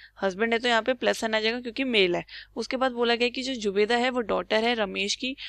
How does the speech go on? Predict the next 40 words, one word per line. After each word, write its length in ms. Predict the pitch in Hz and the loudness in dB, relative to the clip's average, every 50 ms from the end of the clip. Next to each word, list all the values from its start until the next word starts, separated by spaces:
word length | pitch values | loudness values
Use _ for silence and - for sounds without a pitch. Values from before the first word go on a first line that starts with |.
| - - - - | -16 -16 -8 0
रमेश 440 | 202 202 208 208 220 240 254 - - | 2 2 2 4 2 2 2 2 2
है 140 | 247 240 220 | 0 -2 -2
जो 180 | - - 226 233 | 0 -2 0 2
है 140 | 226 226 226 | 2 2 2
वो 120 | 233 262 262 | 2 0 -2
ब्रदर 380 | 208 220 202 196 196 202 226 233 | 0 2 4 4 4 2 2 0
है 100 | 240 247 | 0 0
टीना 300 | - 220 196 196 202 214 | 0 -4 -4 -2 -2 -2
का, 140 | 214 240 247 | 0 0 0
और 120 | 254 254 | 0 0
मीना 360 | 233 220 214 214 214 226 240 | -2 -2 -4 -2 0 2 2
और 180 | 247 247 262 277 - - - - - - - _ _ - | 4 2 0 -2 -4 -10 -20 -20 -20 -20 -20 _ _ -2
मीना 280 | 208 214 220 220 240 240 | 0 2 2 2 2 2
के 100 | 262 262 | 0 0
सिस्टर 360 | - 262 233 - - 254 247 | 0 -2 -2 0 0 0 0
कौन 200 | 240 247 240 247 | 2 0 0 0
है? 60 | 285 | -2
टीना 300 | - - 208 185 180 175 | -2 -2 -4 -2 -2 -4
है। 100 | 160 160 - - - _ _ _ | -4 -6 -10 -18 -20 _ _ _
तो 80 | - 214 | 0 2
यहाँ 260 | 220 208 202 202 220 | 2 4 4 2 4
पे 220 | 240 247 277 302 - _ _ 226 | 4 2 2 2 -2 _ _ -2
मीना 260 | 202 214 214 226 240 | -2 0 2 2 2
का 200 | 233 - 254 262 | 2 2 0 0
जो 140 | 269 262 285 | 0 -2 -6
सिस्टर 440 | 277 - - 214 - - 269 262 254 | -8 -6 -6 -6 0 2 2 4 4
है 100 | 254 269 | 4 0
वो 180 | 294 285 254 269 | 0 -2 -4 -4
टीना 400 | - _ - 190 185 185 190 202 | -4 _ -6 -4 -2 0 0 2
है 180 | 202 208 247 262 - _ _ _ _ _ _ _ _ _ _ _ _ _ _ _ _ _ _ _ _ _ _ _ _ _ _ _ _ | 2 0 -2 -4 -8 _ _ _ _ _ _ _ _ _ _ _ _ _ _ _ _ _ _ _ _ _ _ _ _ _ _ _ _
और 180 | - - 220 - - _ | -6 -6 -6 -6 -2 _
टीना 300 | 254 240 247 247 262 277 | 2 2 4 4 4 2
का 160 | 269 285 285 | 4 4 2
ब्रदर 420 | 269 233 220 214 202 214 262 311 - - _ _ _ - | 2 2 0 0 2 0 0 -2 -2 -6 _ _ _ -4
रमेश 460 | 185 190 196 190 185 180 180 185 - | -2 -2 -2 0 -2 -4 -4 -4 -4
है, 120 | 190 - 196 - _ _ _ _ _ _ _ _ _ _ _ _ _ _ _ _ - | -6 -6 -8 -14 _ _ _ _ _ _ _ _ _ _ _ _ _ _ _ _ -2
और 100 | 190 202 | -2 0
जो 120 | 202 247 247 | 0 -2 -2
जुबेदा 440 | 208 208 214 202 220 233 233 269 285 | -2 -4 0 4 4 4 6 6 4
है 220 | 277 262 254 294 | 4 4 4 2